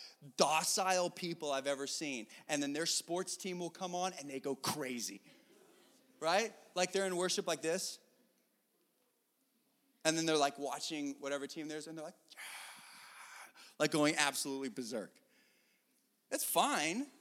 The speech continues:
It's fine. Like, you can be passionate about that thing. That's cool. Like, other people, like, it's funny, well, you'll have conversations with people, and I've, I'll have conversations with some of you guys sometimes, and it's kinda, like, awkward, and you, you probably don't wanna talk to me. It's probably,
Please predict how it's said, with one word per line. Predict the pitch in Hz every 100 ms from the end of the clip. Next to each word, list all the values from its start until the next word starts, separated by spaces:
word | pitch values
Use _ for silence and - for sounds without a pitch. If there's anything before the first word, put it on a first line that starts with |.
| -
It's | 139 -
fine. | 165 240 147 143
Like, | 156 151
you | 202
can | 254
be | 165
passionate | 160 220 214 175
about | 131 110 113
that | 90 -
thing. | 113 156
That's | 165 -
cool. | 113 120 202 - _ _ _ _ _ _ -
Like, | 165
other | 196 220
people, | 214 214 202
like, | 190 156 - -
it's | 180
funny, | - 208 208 185 185
well, | 190 180
you'll | 196
have | 196 190
conversations | 202 185 180 185 170 160
with | 131
people, | 143 131
and | 143
I've, | 151 -
I'll | 156
have | 165 160
conversations | 170 165 147 165 143 - -
with | 147
some | - 185
of | 156
you | 202
guys | 117 107
sometimes, | 113 110 110 - - - -
and | 151
it's | 135
kinda, | 214 208
like, | -
awkward, | 151 160 165 160 160 151 156 -
and | 120 120
you, | 127 123
you | 131
probably | - 190 180 143
don't | 139 143
wanna | 131 117
talk | 131 127
to | 113
me. | 123 143 139
It's | 131
probably, | 139 135 131